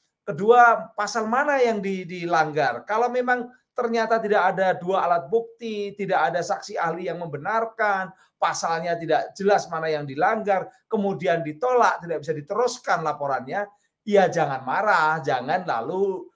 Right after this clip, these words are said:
demo berjilid-jilid. Karena demo berjilid-jilid kalau dia maksudnya untuk menekan, eh, proses hukum itu berarti dia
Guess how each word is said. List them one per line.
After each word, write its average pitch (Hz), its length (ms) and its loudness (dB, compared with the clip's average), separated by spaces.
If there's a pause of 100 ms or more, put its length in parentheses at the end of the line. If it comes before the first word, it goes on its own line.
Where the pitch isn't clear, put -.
(200)
demo 165 720 -2
berjilid-jilid. 151 1040 -4 (220)
Karena 190 320 4
demo 190 240 0
berjilid-jilid 185 800 0
kalau 214 240 4
dia 196 240 4
maksudnya 202 880 -4
untuk 196 560 -4 (240)
menekan, 196 840 0 (500)
eh, 175 480 4
proses 196 380 -2
hukum 226 420 -2
itu 196 220 -8
berarti 160 420 0
dia 233 320 2